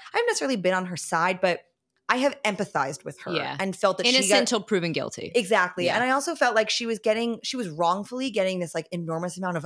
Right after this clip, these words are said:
Speaker 1: ire from the other chefs. And this episode, I was like, "I'm done with this.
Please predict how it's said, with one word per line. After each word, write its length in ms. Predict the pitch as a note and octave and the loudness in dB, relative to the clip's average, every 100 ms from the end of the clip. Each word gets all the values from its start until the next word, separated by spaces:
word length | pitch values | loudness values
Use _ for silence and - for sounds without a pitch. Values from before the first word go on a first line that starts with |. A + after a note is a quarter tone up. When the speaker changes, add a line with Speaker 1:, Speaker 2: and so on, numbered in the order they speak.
| - | -4
Speaker 1:
ire 400 | C#3+ D#3 C#3 A#2 - | 0 0 0 -2 -8
from 140 | - E3 | -6 -4
the 140 | D#3 | -2
other 180 | D3+ D#3+ | -2 -2
chefs. 420 | C#3+ D3+ F3+ G3+ - _ _ - | -2 0 0 -2 -12 _ _ -2
And 140 | A3 | 2
this 120 | C4+ G#3+ | 2 2
episode, 360 | F#3+ F3+ F3 | 0 2 2
I 100 | F3 | 2
was 140 | F3 F3 | 2 0
like, 200 | E3+ - _ | -2 -4 _
"I'm 240 | G3 G3+ E3 | -2 0 0
done 220 | G3 F#3+ | 0 2
with 160 | G#3+ A3 | -2 -2
this. 220 | G3+ F3+ | -2 -4